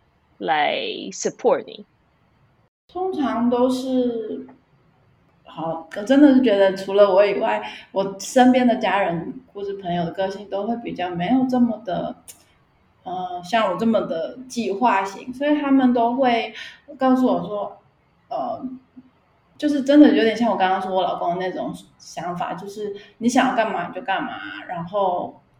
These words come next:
Speaker 2: 你只要想清楚就好了，然后不要去在乎那些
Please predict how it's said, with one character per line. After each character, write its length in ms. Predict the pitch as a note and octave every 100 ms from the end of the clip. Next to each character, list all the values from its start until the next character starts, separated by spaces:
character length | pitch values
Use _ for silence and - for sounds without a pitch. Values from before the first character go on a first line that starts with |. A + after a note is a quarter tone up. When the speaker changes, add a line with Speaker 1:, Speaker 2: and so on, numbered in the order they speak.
| _
Speaker 2:
你 100 | A3
只 100 | A#3
要 120 | G3+
想 180 | B3 D#4
清 140 | - G3
楚 100 | F3
就 140 | F#3+
好 220 | F#3+ -
了， 300 | - - - - _ _
然 180 | - E3+
后 420 | G#3 F#3+ - - _
不 80 | -
要 160 | G#3 A#3+
去 140 | B3+
在 260 | B3+ G#3+ G#3+
乎 520 | G#3 F#3+ F#3 F#3 - _
那 120 | G#3 G3+
些 500 | G3 F3 F3 E3+